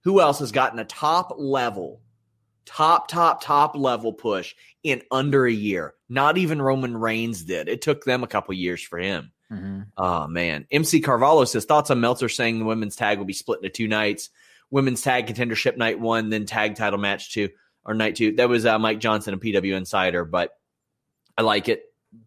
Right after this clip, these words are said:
Speaker 1: I mean, if, if they're not doing a battle royal, I would like for them to do something like this.
Speaker 2: Yeah.
Speaker 1: But I,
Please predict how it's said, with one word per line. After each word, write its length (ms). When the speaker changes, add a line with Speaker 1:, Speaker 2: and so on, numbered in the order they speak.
Speaker 1:
I 140
mean, 320
if, 280
if 140
they're 100
not 200
doing 180
a 40
battle 260
royal, 360
I 60
would 160
like 180
for 80
them 120
to 80
do 120
something 380
like 240
this. 380
Speaker 2:
Yeah. 200
Speaker 1:
But 420
I, 260